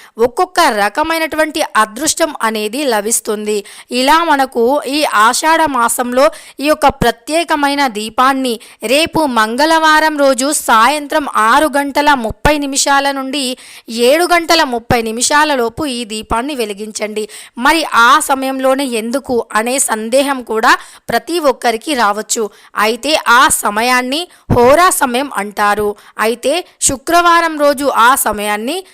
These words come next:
శుక్రహోరా సమయం అని పిలుస్తూ ఉంటారు.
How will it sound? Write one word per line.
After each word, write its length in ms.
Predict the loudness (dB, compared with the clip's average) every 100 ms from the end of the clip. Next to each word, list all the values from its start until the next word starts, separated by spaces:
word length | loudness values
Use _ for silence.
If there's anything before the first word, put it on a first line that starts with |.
| -4
శుక్రహోరా 840 | -4 -2 0 2 2 2 4 4 4
సమయం 400 | 0 -2 -4 -4
అని 200 | -8 -6
పిలుస్తూ 480 | -6 -4 -2 -2
ఉంటారు. 600 | -4 -6 -2 2 2 2